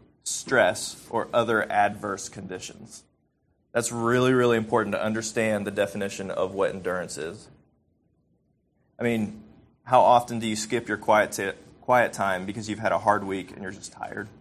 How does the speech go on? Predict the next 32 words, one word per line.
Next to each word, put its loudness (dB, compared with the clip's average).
You -12
sleep -10
in -8
a -10
little -10
bit -6
longer. -4
How 8
often 4
have -10
you 0
avoided 0
conversations -2
with -8
people 0
at 0
work 2
because -4
they -6
talk -2
too -10
much? -8
Or -2
you've -2
got 0
too -2
much -2
to -6
do, 0
you're 2
too -8
busy, -4